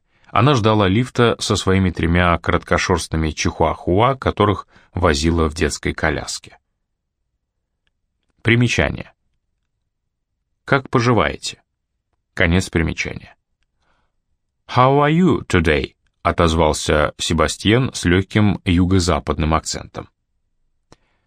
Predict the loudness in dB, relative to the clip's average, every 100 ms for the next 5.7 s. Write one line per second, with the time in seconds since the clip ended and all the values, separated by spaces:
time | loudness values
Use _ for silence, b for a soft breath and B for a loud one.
0 | b b _ 0 2 4 2 2 0 2
1 | 0 2 2 2 2 0 -2 0 0 0
2 | 0 2 2 0 -4 -6 -10 -14 _ _
3 | _ -2 2 2 4 2 2 2 2 0
4 | 0 -6 -20 _ -2 2 4 2 2 2
5 | 2 0 -2 -8 -8 -8 -8